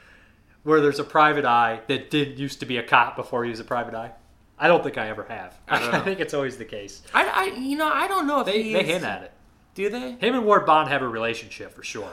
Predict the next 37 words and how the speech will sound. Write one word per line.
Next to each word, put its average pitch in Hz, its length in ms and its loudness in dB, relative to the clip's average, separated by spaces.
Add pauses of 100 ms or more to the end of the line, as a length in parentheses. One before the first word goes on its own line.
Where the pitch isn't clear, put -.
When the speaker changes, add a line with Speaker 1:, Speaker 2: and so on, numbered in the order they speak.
Speaker 1:
They - 60 -2
Speaker 2:
Well, 233 440 6
hi-, 208 60 0
him 240 360 2
be-, 233 160 0
him 226 300 -4
being 196 180 0
an 165 80 -2
officer 131 420 0
isn't 117 240 -8
relevant 110 400 -6
to 110 100 -8
the 101 120 -10
movie 107 300 -12
Speaker 1:
No. - 120 -12 (180)
Speaker 2:
this 110 200 -12
way 110 140 -6
or 110 140 -6
that. - 200 -10
Um, 120 400 -4 (320)
but 151 240 -4
anyways, 170 640 0
no. 175 180 0
So 147 320 0
he, 170 680 -8 (1080)
you 170 120 -2
know, 143 140 2
th-, 117 200 -16 (140)
Pete, 180 280 -6
or 143 380 2 (180)
I'm - 100 -10
sorry, 123 160 -2
Humphrey 160 200 -2
Bogart 165 320 0
doesn't 156 240 -4
wanna, 143 340 0
like, 131 200 -4